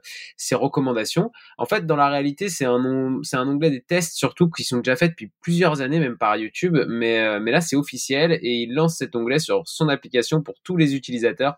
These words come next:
Android comme I O S. Donc, vous retrouverez dans le rex-, dans le, l'onglet Explorer, pardon, euh, bah, certaines tendances, mais aussi des, vos catégories préférées, hein, jeux vidéo, musique, mode,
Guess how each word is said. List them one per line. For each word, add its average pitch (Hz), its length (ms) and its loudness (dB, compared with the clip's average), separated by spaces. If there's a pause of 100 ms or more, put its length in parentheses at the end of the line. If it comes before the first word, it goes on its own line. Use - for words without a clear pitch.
Android 139 320 0 (220)
comme 165 200 4
I 110 140 0
O 101 60 2
S. 139 300 -2 (580)
Donc, 180 160 6
vous 185 80 0
retrouverez 185 520 0
dans 170 180 2
le 170 80 2
rex-, 165 380 0
dans 165 180 2
le, 147 360 0
l'onglet 160 340 2
Explorer, 147 340 0 (100)
pardon, 131 380 2
euh, 101 640 2
bah, 92 240 2
certaines 156 380 0
tendances, 143 480 -2
mais 143 140 0
aussi 156 240 -2
des, 139 200 0
vos 123 140 -8
catégories 143 460 0
préférées, 123 420 0
hein, 131 120 0
jeux 120 140 -2
vidéo, 120 360 2
musique, 120 480 -2
mode, 120 420 2